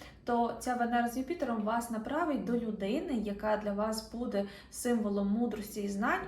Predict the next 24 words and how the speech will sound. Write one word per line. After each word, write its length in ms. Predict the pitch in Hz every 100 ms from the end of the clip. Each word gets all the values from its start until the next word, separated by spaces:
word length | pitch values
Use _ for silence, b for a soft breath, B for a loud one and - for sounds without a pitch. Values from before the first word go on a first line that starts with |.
| -
і 80 | 254
допоможе 600 | 220 214 202 196 285 294
розібратися 680 | 233 214 196 196 208 - 226
з 60 |
вашими 420 | 196 202 196 220
питаннями. 540 | 220 240 233 214 202 - - - B B B B B B B
Дальше 340 | 208 269 -
в 60 | 294
нас 360 | 208 254 - 208
йдуть 360 | 196 247 240
діви. 360 | 185 285 240 190 - - - - - - - - - - - - B B B -
Діви, 480 | 202 240 202 269 392
для 220 | 233 202
вас 220 | 202 349 403
це 80 | 240
сфера 440 | - 240 285 269
одинадцятого 760 | 202 202 196 202 220 - 226 220
дому, 540 | 214 233 202 180 -
соціальна 720 | - 202 - 214 226 254 254 220
реалізація. 880 | 220 214 214 254 262 233 - - - B B B B -
Плюс 380 | 233 208 262
до 100 | 247
вашого 400 | 208 269 - 311
знаку, 800 | 226 196 202 185 196 277 330 415